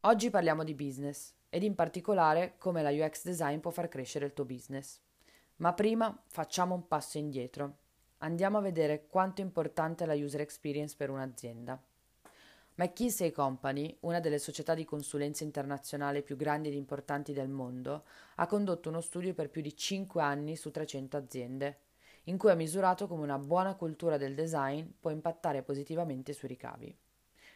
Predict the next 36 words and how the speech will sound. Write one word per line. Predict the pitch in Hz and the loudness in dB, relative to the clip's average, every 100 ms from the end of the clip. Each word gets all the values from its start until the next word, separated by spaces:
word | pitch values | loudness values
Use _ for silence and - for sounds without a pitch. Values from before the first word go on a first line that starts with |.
| - | -2
Cos'è | 202 170 | 4 6
che | 160 | 6
hanno | 156 | 0
scoperto? | 147 - 143 135 143 - 147 _ _ - - - - - | -2 -2 0 0 -2 -6 -8 _ _ -20 -20 -20 -20 -2
Le | 160 | 0
aziende | 160 202 214 | 2 4 4
che | 208 | 4
danno | 156 156 | 2 2
attenzione | 160 151 147 - 156 | 0 -2 -4 -2 -4
al | 143 | -2
design | 143 139 131 127 131 143 - | -2 -2 -4 -4 -6 -8 -4
aumentano | 165 175 180 165 147 | 0 2 0 -2 -2
le | |
loro | 156 147 | 0 0
entrate | 139 143 156 127 - - | -2 -2 0 0 -4 -12
e | - 135 | -8 -6
i | |
ritorni | 143 165 147 139 | 0 2 2 0
per | 131 131 | -6 -6
gli | |
azionisti | 135 - 185 160 143 - 175 - | -8 -6 -6 -4 -8 -8 -6 -4
a | 156 | -4
un | 151 160 | -4 0
tasso | 147 - - 139 | 0 0 -4 -4
doppio | 139 170 165 - | 6 6 6 0
rispetto | 175 170 - 131 - | 0 -2 -4 -6 -4
alla | 131 | -6
concorrenza. | 131 131 - 123 120 - - 147 151 _ _ _ _ _ - - - _ | -6 -10 -8 -8 -10 -12 -10 -10 -12 _ _ _ _ _ -20 -20 -20 _
Come | - 202 214 | -2 4 6
hanno | 190 180 | 6 4
misurato | 170 151 156 143 143 | 2 4 6 6 2
l'impatto | 143 143 139 - | -2 0 -2 0
del | 147 | -2
design | 135 139 139 143 | -2 -2 -2 -4
sul | - 143 | -6 -8
business? | 127 131 123 143 143 - | -6 -6 -6 -8 -8 -12